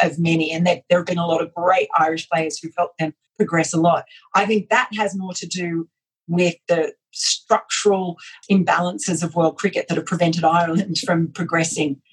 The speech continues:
as quickly or as, as far as they could have. But I do think it was that perhaps magical sports story that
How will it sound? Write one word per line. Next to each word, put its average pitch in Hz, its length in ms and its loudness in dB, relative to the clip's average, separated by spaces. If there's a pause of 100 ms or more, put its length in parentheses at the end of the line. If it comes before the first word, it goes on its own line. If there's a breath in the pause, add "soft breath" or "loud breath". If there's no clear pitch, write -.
as 190 140 0
quickly 185 460 -2
or 165 160 0
as, 160 220 -6
as 185 200 -2
far 165 360 0
as 160 120 -6
they 156 140 -2
could 208 220 -2
have. 175 240 0 (580)
But 233 120 4
I 254 200 2
do 302 220 2
think 285 260 -2
it 262 100 -6
was 233 300 -2 (220)
that 214 260 2 (100)
perhaps - 400 0
magical 202 480 -2
sports - 440 0
story 185 320 -4
that 170 160 -4